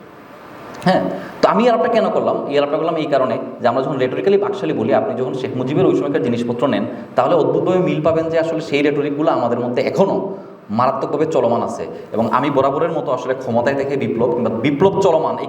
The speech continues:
কনসেপ্টটাকে একটু বিপজ্জনক বলে মনে করি। কারণ হচ্ছে বাংলাদেশে দেখবেন যে সবাই যেই ক্ষমতায় আসছেন কোনো ঘটনার পরে তারা আসলে সবসময় বলছেন, "এটাই দ্বিতীয় বিপ্লব, এটাই দ্বিতীয় মুক্তিযুদ্ধ কিংবা বিপ্লব চলমান, বিপ্লব চলতেছে।" So এটাকে আসলে আমি একটু হানিকর বলেই মনে করি, কারণ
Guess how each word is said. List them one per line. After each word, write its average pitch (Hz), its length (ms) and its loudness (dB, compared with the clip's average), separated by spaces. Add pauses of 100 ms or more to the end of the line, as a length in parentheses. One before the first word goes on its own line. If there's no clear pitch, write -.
কনসেপ্টটাকে 147 680 -4 (140)
একটু - 180 -2
বিপজ্জনক 147 420 2
বলে 156 140 4
মনে 117 180 -2
করি। 131 340 -6 (180)
কারণ 120 120 0
হচ্ছে 123 160 0
বাংলাদেশে 123 380 2
দেখবেন 180 240 -4
যে 185 80 -4
সবাই 180 540 2 (180)
যেই 180 200 0
ক্ষমতায় 170 380 -2
আসছেন 185 300 -4 (560)
কোনো 156 140 4
ঘটনার 156 320 2
পরে 160 160 2
তারা 131 200 2
আসলে 123 220 -4
সবসময় 143 320 -6
বলছেন, 123 240 -2
"এটাই 139 240 0
দ্বিতীয় 123 280 4
বিপ্লব, 131 300 -2
এটাই 120 160 -2
দ্বিতীয় 120 260 -2
মুক্তিযুদ্ধ 127 680 -2 (440)
কিংবা 175 160 6
বিপ্লব 123 320 0
চলমান, 147 360 4
বিপ্লব 127 300 -2
চলতেছে।" - 400 0 (520)
So 107 200 2
এটাকে 175 280 2
আসলে 165 240 -2
আমি 147 160 -2
একটু 135 480 -4
হানিকর 175 280 2
বলেই 147 180 2
মনে 127 180 -4
করি, 160 160 -4
কারণ 131 180 -2